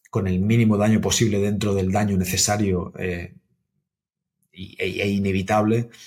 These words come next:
era hacerlo cuanto, cuanto antes. Y es, obviamente, una decisión que fue muy difícil, pero que no sé qué hubiese sido de mi vida si no,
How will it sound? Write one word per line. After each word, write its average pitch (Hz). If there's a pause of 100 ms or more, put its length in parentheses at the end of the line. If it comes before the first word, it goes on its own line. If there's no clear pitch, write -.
(160)
era 95
hacerlo 92
cuanto, 87 (260)
cuanto 90
antes. 95 (760)
Y -
es, -
obviamente, 87
una 82
decisión -
que 80
fue 87
muy 85
difícil, 87
pero -
que - (1080)
no -
sé 85
qué -
hubiese 90
sido 90
de 95
mi 95
vida 50
si -
no, 50